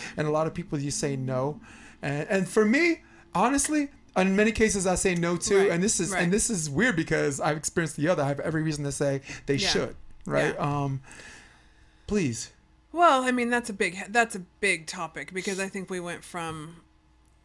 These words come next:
Speaker 2: you know, should people be able to go back and dig up thing, things you did in your past versus
Speaker 1: Mm-hmm.
Speaker 2: absolutely traumatic events that change the course of people's lives, and especially
Speaker 1: Their
Speaker 2: when you're
Speaker 1: psyche.
Speaker 2: Yes,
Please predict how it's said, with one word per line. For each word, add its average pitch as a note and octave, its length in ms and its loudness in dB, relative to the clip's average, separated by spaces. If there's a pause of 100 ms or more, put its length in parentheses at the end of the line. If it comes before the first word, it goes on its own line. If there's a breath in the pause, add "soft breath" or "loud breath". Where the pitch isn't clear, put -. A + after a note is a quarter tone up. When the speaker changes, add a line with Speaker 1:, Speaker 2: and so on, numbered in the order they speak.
(720)
Speaker 2:
you G#3 140 -4
know, E3+ 100 -6
should - 340 -8
people F3 260 -10
be F3 160 -6
able E3+ 160 -6
to E3 60 -12
go E3+ 180 -8
back D#3 320 -6
and E3+ 180 -12
dig E3 220 -4
up D3+ 180 -8
thing, F3 340 -12 (280)
things G3+ 480 0
you F3+ 100 -2
did E3+ 180 -6
in E3+ 100 -8
your E3 120 -8
past D#3+ 420 -10
versus E3 680 -10 (480 soft breath)
Speaker 1:
Mm-hmm. D3 120 -8
Speaker 2:
absolutely F3+ 800 -4
traumatic E3 720 -8
events D#3+ 420 -12
that - 220 -10 (240)
change C4 560 -2
the G#3+ 100 -6
course G#3 380 -6
of E3+ 220 -10
people's D#3+ 420 -10
lives, D3 340 -8
and G3 140 -6
especially G#3 640 -2
Speaker 1:
Their A3 100 8
Speaker 2:
when A3 100 2
you're G#4 220 6
Speaker 1:
psyche. C#4 340 2
Speaker 2:
Yes, C4+ 480 4